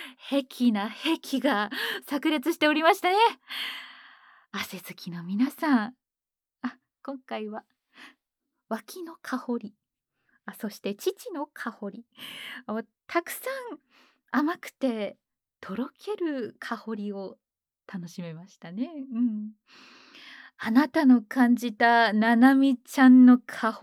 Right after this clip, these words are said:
りはどんな感じだったのかな？<laughs> あ、女の子ってさ、こう、あの、部活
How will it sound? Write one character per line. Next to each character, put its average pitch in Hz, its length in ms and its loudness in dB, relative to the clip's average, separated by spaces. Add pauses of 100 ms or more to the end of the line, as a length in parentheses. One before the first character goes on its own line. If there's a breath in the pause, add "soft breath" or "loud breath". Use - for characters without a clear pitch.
り 214 140 -4
は 208 140 -4
ど 202 180 -4
ん 247 80 2
な 339 160 -4
感 208 300 -4
じ 202 100 -4
だ 202 140 -4
っ 247 40 -6
た 208 200 -8
の 185 140 -8
か 175 180 -10
な？ 202 280 -4 (540)
<laughs> - 1900 -6
あ、 220 120 -4
女 311 320 6
の 587 100 8
子 349 100 4
っ - 40 4
て 254 120 0
さ、 247 280 6
こ 226 800 4
う、 - 100 -20
あ 233 140 0
の、 220 200 0 (520 soft breath)
部 - 140 0
活 523 340 2